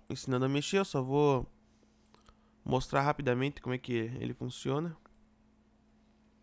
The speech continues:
Ah, se ele tá assim, ele tem que tá assim. Isso, que eu prefiro assim. Bom, então vejam bem,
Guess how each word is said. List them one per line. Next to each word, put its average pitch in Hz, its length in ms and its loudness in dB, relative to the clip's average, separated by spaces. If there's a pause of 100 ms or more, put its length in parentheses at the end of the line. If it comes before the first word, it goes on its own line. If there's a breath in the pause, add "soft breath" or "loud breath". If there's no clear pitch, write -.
(580)
Ah, 123 320 -8
se - 140 -14
ele - 120 -12
tá - 180 -16
assim, 160 880 -14
ele 143 140 -12
tem 139 140 -20
que 135 80 -18
tá 143 120 -16 (760)
assim. - 180 -20 (1300 soft breath)
Isso, - 300 -18 (320)
que 117 80 -8
eu 117 40 -10
prefiro 131 340 4
assim. - 240 -2 (460 loud breath)
Bom, 151 300 6 (300 loud breath)
então 214 160 4
vejam 202 260 4
bem, 117 180 0